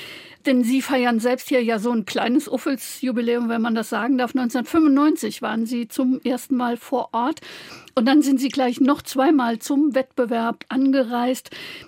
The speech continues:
Was hat Sie denn damals am Konzept des Festivals überzeugt?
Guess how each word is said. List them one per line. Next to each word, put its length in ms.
Was 200
hat 140
Sie 100
denn 220
damals 640
am 320
Konzept 380
des 140
Festivals 520
überzeugt? 760